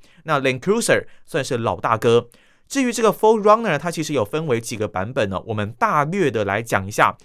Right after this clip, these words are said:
基本上呢，是有一般常规版本的S R five这样子的一个配置。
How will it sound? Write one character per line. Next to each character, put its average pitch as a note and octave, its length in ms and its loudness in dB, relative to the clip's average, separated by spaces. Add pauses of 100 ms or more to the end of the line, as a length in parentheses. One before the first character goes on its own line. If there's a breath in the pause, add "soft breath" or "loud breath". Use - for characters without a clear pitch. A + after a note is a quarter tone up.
(260 soft breath)
基 A#3 180 -2
本 E3+ 140 2
上 F3 180 0
呢， C#3+ 180 -2
是 C#3 120 -4
有 C3 80 0
一 D#3 120 -10
般 D3+ 300 -4
常 A2 300 -6
规 C#3+ 200 0
版 B2+ 280 -2
本 A#2+ 180 -2
的 A2 140 -6
S D3 180 -6
R B2 260 4
five D3+ 260 4 (280)
这 F3 100 -4
样 C3 140 -4
子 B2+ 80 -8
的 G#2+ 100 -4
一 G#2+ 60 -6
个 A2 100 -6
配 C#3 240 -8
置。 A2+ 300 -8